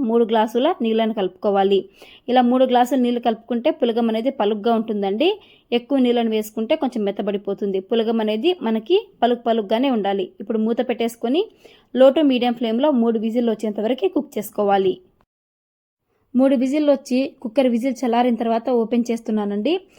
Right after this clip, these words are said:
విజిల్ చల్లారేంత వరకు పెట్టినట్లయితే మనకు పులగం అనేది చక్కగా ఉడుకుతుంది, అలాగే పలుకు పలుకుగా వస్తుంది. ఒకటికి రెండు రేషియోలో వాటర్ వేసుకున్నట్లయితే మనకు పులగం అనేది ఇలా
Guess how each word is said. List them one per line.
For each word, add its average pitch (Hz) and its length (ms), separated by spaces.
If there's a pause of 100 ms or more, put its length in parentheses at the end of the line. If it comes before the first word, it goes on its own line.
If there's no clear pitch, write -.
(300)
విజిల్ 262 300
చల్లారేంత 247 500
వరకు 247 240
పెట్టినట్లయితే 220 600 (100)
మనకు 226 240
పులగం 226 320
అనేది 220 280 (280)
చక్కగా 226 400
ఉడుకుతుంది, 220 480 (140)
అలాగే 214 320
పలుకు 214 280
పలుకుగా 202 360
వస్తుంది. 202 400 (600)
ఒకటికి 240 420 (220)
రెండు 226 240
రేషియోలో 226 520
వాటర్ 208 260
వేసుకున్నట్లయితే 208 680 (140)
మనకు 214 240
పులగం 214 300
అనేది 214 240
ఇలా 220 100